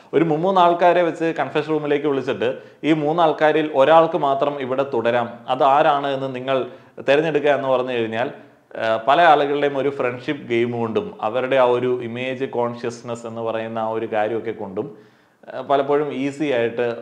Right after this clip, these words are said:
ഒരാളവിടെ നിലനിൽക്കും. ഇപ്പോൾ അൻസിബ ഋഷിയൊക്കെ വന്നു കഴിഞ്ഞാൽ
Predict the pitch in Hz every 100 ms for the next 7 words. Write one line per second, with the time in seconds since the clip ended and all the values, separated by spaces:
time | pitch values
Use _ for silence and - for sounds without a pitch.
0 | - - 117 120 113 113 110 110 101 98
1 | 98 82 85 - 131 147 135 135 147 143
2 | 127 110 120 120 113 113 113 107 113 107
3 | 107